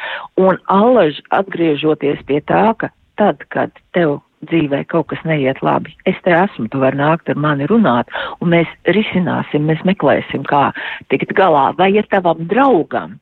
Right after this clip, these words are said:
ir kaut kas draņķīgi, tu arī vari nākt ar mani runāt.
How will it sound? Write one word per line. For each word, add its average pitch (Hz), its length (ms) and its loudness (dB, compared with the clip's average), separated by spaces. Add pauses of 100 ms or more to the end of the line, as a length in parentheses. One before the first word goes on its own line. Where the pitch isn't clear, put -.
ir - 220 -6
kaut 139 260 -4
kas 135 140 -12
draņķīgi, 147 600 -6
tu - 80 -4
arī 233 240 2
vari 123 240 -2
nākt 135 320 -4
ar - 80 -6
mani 147 300 -4
runāt. 147 320 -4